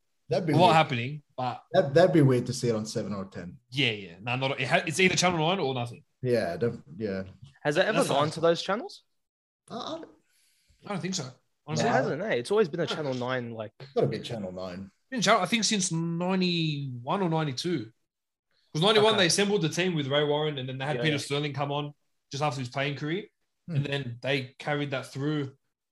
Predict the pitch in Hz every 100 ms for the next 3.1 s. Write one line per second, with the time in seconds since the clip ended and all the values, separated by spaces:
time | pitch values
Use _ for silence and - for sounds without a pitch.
0 | _ _ - 139 135 156 110 - 139 135
1 | 135 127 123 135 139 139 123 123 123 123
2 | 120 107 - 117 117 117 117 117 117 107